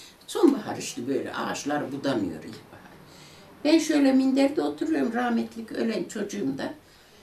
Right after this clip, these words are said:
O zaman şu renkli televizyonlar yeni çıkmıştı. Bir televizyon almış, o duruyor. Şöyle Niğde'den geldi, abdest aldı, namazını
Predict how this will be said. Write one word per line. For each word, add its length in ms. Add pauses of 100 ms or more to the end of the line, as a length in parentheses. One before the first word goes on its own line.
(1400)
O 80
zaman 340
şu 200
renkli 400
televizyonlar 760
yeni 380
çıkmıştı. 640 (600)
Bir 120
televizyon 640
almış, 560
o 180
duruyor. 300 (540)
Şöyle 320 (240)
Niğde'den 640
geldi, 560 (120)
abdest 440
aldı, 400
namazını 560